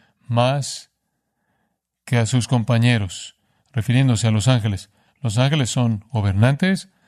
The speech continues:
son potencias grandes, sirven a Dios,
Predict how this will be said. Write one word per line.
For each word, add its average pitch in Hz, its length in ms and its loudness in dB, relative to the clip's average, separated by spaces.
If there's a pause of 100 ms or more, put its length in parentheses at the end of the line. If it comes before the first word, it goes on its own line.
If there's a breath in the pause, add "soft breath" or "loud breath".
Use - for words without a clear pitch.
(160 soft breath)
son 113 240 -4
potencias 113 680 0
grandes, 123 580 2 (800)
sirven 113 580 -2 (120)
a 107 120 -4
Dios, 135 520 2